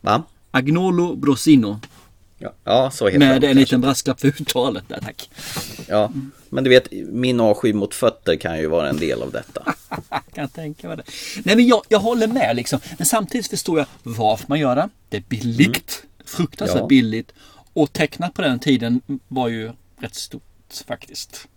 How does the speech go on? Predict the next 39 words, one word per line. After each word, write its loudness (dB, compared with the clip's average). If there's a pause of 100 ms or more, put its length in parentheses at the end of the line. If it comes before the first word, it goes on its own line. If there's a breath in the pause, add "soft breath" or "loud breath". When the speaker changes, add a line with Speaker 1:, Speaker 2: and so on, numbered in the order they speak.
(120)
Speaker 2:
I, -8
i, -4
vissa 0
av 4
de 2
här 2
tecknade -4
segmenten -4
anser -2
jag -2
också -6
att -10
det, -4
det -2
är -2
ju, -4 (360 loud breath)
eller -4
många 2
av 0
dem -10
är -6
ju -8
bara, -10 (400 loud breath)
okej, -4 (260)
kan -4
vi -4
spola -4
vidare -2
till -4
nästa -4
del, 0
liksom. -10
Men 2
en 2
del -6
är -2
Speaker 1:
Mm. -2
Speaker 2:
faktiskt -10
riktigt -12